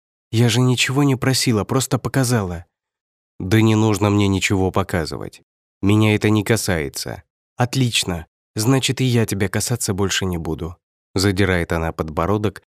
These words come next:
и поднимает громко лаявшего пса. Собирается к выходу, но я не могу ей дать уйти.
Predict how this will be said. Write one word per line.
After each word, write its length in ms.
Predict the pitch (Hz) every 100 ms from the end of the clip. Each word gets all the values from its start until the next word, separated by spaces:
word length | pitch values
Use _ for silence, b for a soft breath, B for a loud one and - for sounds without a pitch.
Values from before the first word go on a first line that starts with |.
| _
и 80 | -
поднимает 680 | 127 127 101 107 117 127 110
громко 420 | 90 104 117 107
лаявшего 540 | 92 90 87 - 87 85
пса. 380 | - - 50 - _ _ _ _
Собирается 640 | - 117 123 147 135 -
к 80 | 110
выходу, 560 | 95 90 - 82 87 85 _
но 160 | 101 113
я 180 | 107 107
не 140 | 101
могу 320 | 98 90 90
ей 240 | 113 110 92
дать 260 | 92 90
уйти. 420 | 104 98 101 78